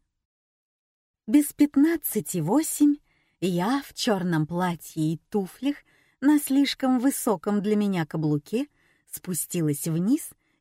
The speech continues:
и отдала ключ портье. «Спасибо, мадам», — утомленным голосом поблагодарил тот. «Азамат, вы не заболели?» — спросила я. «Очень благодарен за заботу», —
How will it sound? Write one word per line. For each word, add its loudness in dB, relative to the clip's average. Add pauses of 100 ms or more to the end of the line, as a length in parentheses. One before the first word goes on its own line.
и 2
отдала -2
ключ -4
портье. -6 (1200)
«Спасибо, 0
мадам», — -2 (480)
утомленным 0
голосом 0
поблагодарил -2
тот. -8 (880)
«Азамат, 2 (460)
вы 0
не 2
заболели?» — 0 (260)
спросила -2
я. -6 (840)
«Очень 0
благодарен 0
за -4
заботу», — -2